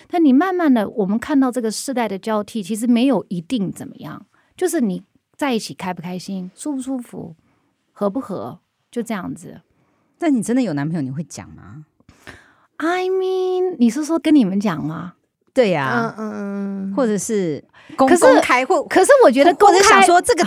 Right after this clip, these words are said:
Speaker 2: 点阅我不要让那个媒体赚，我自己在我的自媒体赚好了，
Speaker 1: 我根本不 care 赚，
Speaker 3: 这样。他，他应该不是这种人。
Speaker 1: 我不 care 赚点阅，
Speaker 3: 对，
Speaker 1: 宋姐知道，
Speaker 3: 应该不是这种人。
Speaker 1: 我对点阅一点感觉都没有。我对点阅的感觉只是说我不要太丢脸，不要太少就好了。<laughs> 我，这是我自己的面子的问题。可是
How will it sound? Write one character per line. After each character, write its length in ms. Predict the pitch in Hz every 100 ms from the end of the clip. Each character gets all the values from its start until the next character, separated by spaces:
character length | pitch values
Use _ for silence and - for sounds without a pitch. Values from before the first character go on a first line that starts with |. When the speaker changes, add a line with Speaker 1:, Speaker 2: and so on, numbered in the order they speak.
| 156
Speaker 2:
点 180 | 226 214
阅 140 | 311
我 80 | 226
不 100 | 220
要 120 | 247
让 220 | 254 247
那 80 | 220
个 160 | 208 175
媒 160 | 175
体 160 | 202 180
赚， 240 | - 185
我 80 | 143
自 140 | - 220
己 60 |
在 180 | 160 202
我 60 | 143
的 80 |
自 180 | 151 208
媒 180 | 165 139
体 160 | - 120
赚 260 | - 135
好 120 | - 196
了， 40 |
Speaker 1:
我 40 |
根 160 | 202 294
本 120 | 247
不 120 | - 202
care 260 | 214 214
赚， 20 | 453
Speaker 3:
这 80 |
样。 40 | 226
他， 60 |
他 40 | 403
应 60 |
该 120 | 370 359
不 100 | 269
是 60 | 220
这 60 | 254
种 20 |
人。 20 |
Speaker 1:
我 60 | 214
不 60 |
care 240 | 320 247 156
赚 240 | 233 196
点 260 | - 170 151
阅， 180 | 180
Speaker 3:
对， 80 | 185
Speaker 1:
宋 200 | 170 226
姐 20 |
知 60 | 220
道， 40 |
Speaker 3:
应 0 |
该 40 | 254
不 40 |
是 100 | 165
这 80 | 165
种 140 | 156
人。 100 | 180
Speaker 1:
我 60 | 240
对 140 | 359
点 220 | 311 196 190
阅 140 | 233
一 60 | 220
点 180 | 202
感 180 | 160 143
觉 80 | 180
都 20 |
没 120 | 180
有。 80 | 156 - - -
我 120 | 247
对 160 | 269 415
点 240 | 269 214
阅 100 | 220
的 80 | 269
感 200 | 269 196
觉 100 | 190
只 80 | 170
是 60 | 180
说 120 | 214
我 40 |
不 80 | 170
要 80 | 220
太 160 | 196 185
丢 180 | 202 190
脸， 140 | 277
不 80 | 202
要 80 | 180
太 160 | 180
少 260 | 160 - 76
就 120 | 165
好 260 | - - -
了。 200 | 170 180 247
<laughs> 160 | 247
我， 120 | 247 277
这 120 | 359
是 100 | 302
我 120 | 226
自 80 | 311
己 80 | 226
的 100 | 208
面 220 | 254 214
子 60 |
的 60 | 190
问 140 | 196
题。 140 | 180 180
可 120 | 262
是 180 | 277